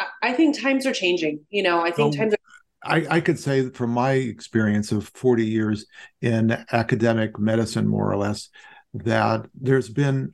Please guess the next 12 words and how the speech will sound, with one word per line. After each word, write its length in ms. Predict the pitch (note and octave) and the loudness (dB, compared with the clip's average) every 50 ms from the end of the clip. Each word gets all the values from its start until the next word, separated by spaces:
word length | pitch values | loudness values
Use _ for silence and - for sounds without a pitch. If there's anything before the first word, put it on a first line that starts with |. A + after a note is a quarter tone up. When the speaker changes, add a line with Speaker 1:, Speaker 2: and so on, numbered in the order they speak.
| _ _ - | _ _ -10
Speaker 2:
a 80 | - G#2+ | -8 -8
huge 360 | - - F3 G3 G3+ D#3+ C#3+ | -4 2 4 4 4 4 2
amount 260 | C3 A#2 A2+ A2+ A2 | 2 2 0 0 0
of 120 | G#2+ G#2+ G#2 | -2 -4 -2
gaslighting, 760 | A#2+ A2+ A2 A2+ - - A2+ G#2+ G2+ G2+ G2 G2 G2 G2 F#2+ - _ _ _ - - - _ _ - | 0 0 0 0 -2 0 0 0 0 0 -2 -4 -4 -6 -8 -12 _ _ _ -20 -20 -20 _ _ -2
that 220 | B2 B2 A#2+ G#2+ | 0 0 0 0
doctors 460 | A#2 C#3+ C#3+ D#3 D3+ - D#3 C3+ - | 0 0 0 0 0 -2 -4 -2 -2
are 80 | A#2 G#2 | -4 -6
prone 600 | - - - - D#3+ F3 E3 E3 D#3+ D3+ C3+ - | -6 -8 -8 -4 -2 0 0 2 0 0 -2 -4
to 100 | - - | -8 -12
do 240 | F#2 - A2+ G#2+ G#2 | -6 -2 0 2 2
that, 380 | G2+ F#2+ F#2 F2+ F#2+ G#2 - | 2 0 -2 -2 -4 -4 -6